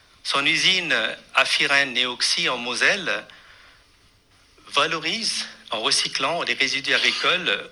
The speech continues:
en biomolécules de grande valeur pour diverses applications, allant de la nutrition animale et humaine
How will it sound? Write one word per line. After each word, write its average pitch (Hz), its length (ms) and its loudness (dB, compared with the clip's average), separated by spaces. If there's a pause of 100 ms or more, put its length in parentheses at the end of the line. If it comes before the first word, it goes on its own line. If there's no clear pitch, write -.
(100)
en 113 180 -4
biomolécules 151 1080 -4 (240)
de 110 160 -8
grande 151 320 -4
valeur 131 420 0 (440)
pour 143 80 -6
diverses 170 360 0
applications, 131 720 -2 (580)
allant 127 260 0
de 135 60 -6
la 120 60 2
nutrition 120 520 0
animale 120 440 0
et 113 60 -2
humaine 117 380 0